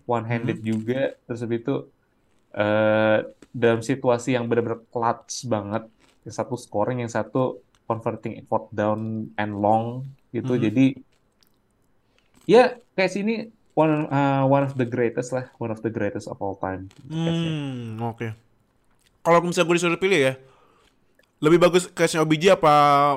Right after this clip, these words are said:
Speaker 2: Justin Jefferson kalau menurut gue ini sih, karena nih ya, lihat ya, nih, nih gue kasih ini ya, mouse gue ya, nih.
Speaker 1: Hmm.
Speaker 2: Ini kan tangan, tangan ini ya, tangan defense ya.
Speaker 1: Yes.
Speaker 2: Ini tangan defense-nya nih. Dia satu tangan tuh.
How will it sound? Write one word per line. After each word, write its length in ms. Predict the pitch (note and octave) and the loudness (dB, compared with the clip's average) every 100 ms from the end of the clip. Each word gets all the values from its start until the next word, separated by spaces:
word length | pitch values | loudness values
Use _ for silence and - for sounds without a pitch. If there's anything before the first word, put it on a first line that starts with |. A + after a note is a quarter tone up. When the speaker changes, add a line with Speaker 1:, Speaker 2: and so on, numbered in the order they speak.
| - | -2
Speaker 2:
Justin 320 | C#3 C#3+ C#3 | -4 -4 -4
Jefferson 240 | C#3 E3 | -4 -4
kalau 160 | D3 C3+ | -2 -2
menurut 240 | C3 B2+ | -2 -2
gue 160 | D#3+ C#3+ | -2 -2
ini 40 | B2+ | -6
sih, 80 | B2 | -6
karena 320 | D3 F3+ - _ _ _ _ _ _ _ _ _ _ _ _ | -4 -4 -6 _ _ _ _ _ _ _ _ _ _ _ _
nih 240 | C#3 B2 | -6 -4
ya, 60 | B2 - - | -6 -8 -6
lihat 220 | C3 A#2+ | -4 -2
ya, 100 | G#2 - A#2+ | -6 -10 -10
nih, 140 | A2+ G2+ - | -8 -10 -14
nih 100 | A#2+ | -10
gue 160 | G#2+ A#2 - | -4 -4 -4
kasih 320 | A2 A#2 A#2 | -8 -6 -6
ini 100 | A#2 | -6
ya, 80 | G#2+ | -6
mouse 220 | A2 - | -8 -6
gue 160 | A#2+ | -6
ya, 80 | G2 _ - _ _ - | -6 _ -20 _ _ -10
nih. 160 | A#2+ - | -10 -10
Speaker 1:
Hmm. 240 | B2 A#2 A2+ - _ - _ _ | -14 -14 -18 -20 _ -20 _ _
Speaker 2:
Ini 100 | - F3 | -6 -2
kan 80 | A#3 | 2
tangan, 240 | G3 A#3 | 2 4
tangan 240 | G#3+ D#3+ C3+ | 2 2 0
ini 240 | C#3+ A2+ | -2 -4
ya, 40 | F#2 _ _ | -6 _ _
tangan 240 | C#3 C#3 C#3 | -2 0 0
defense 260 | C#3 C3 | -2 -2
ya. 160 | B2 F#2+ _ _ - _ _ | -4 -6 _ _ -20 _ _
Speaker 1:
Yes. 480 | B2 - - - - - _ | 2 2 0 -12 -14 -20 _
Speaker 2:
Ini 140 | - F3 | -8 0
tangan 260 | D#3 D3 C#3 | 2 2 0
defense-nya 320 | C3+ B2 B2 | -2 -2 -4
nih. 160 | G#2+ G#2 _ _ _ _ _ | -8 -14 _ _ _ _ _
Dia 240 | B2+ B2+ E3+ | -6 -2 0
satu 240 | E3+ C3 | -2 -4
tangan 240 | A#2+ A#2 A2+ | -8 -8 -12
tuh. 180 | F#2+ | -14